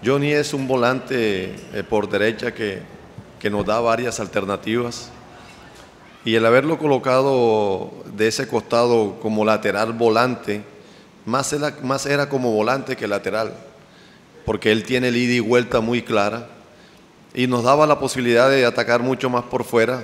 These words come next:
de la potencia que él tiene, y que eso nos podía dar otra alternativa para atacar, abrir más la cancha, tener la posibilidad de un hombre más potente, de buscar también el juego aéreo con él, que también ganábamos el juego aéreo con él, y la posibilidad de seguir insistiendo en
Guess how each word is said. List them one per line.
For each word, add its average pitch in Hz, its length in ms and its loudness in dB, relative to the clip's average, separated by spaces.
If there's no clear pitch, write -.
de 107 160 0
la 101 140 2
potencia 120 560 -2
que 110 80 -2
él 110 100 -2
tiene, 120 400 -2
y 135 120 -4
que 139 160 4
eso 151 160 0
nos 151 140 0
podía 131 280 4
dar 131 200 4
otra 131 200 2
alternativa 120 680 0
para 113 180 2
atacar, 107 500 -4
abrir 101 320 -2
más 113 160 -2
la 113 160 0
cancha, 123 480 -2
tener 104 240 -4
la 113 120 2
posibilidad 107 340 -2
de 113 80 0
un 113 40 -2
hombre 113 200 0
más 107 120 0
potente, 120 500 -2
de 113 140 2
buscar 101 400 0
también 113 300 -2
el 113 80 -2
juego 113 340 2
aéreo 113 260 2
con 110 220 -2
él, 127 220 -2
que 110 100 -8
también 110 320 -4
ganábamos 113 500 -2
el 104 80 -6
juego 113 300 2
aéreo 110 260 2
con 107 200 -4
él, 127 160 -2
y 127 100 2
la 131 100 4
posibilidad 131 560 4
de 160 120 4
seguir 147 280 2
insistiendo 143 960 2
en 104 140 -2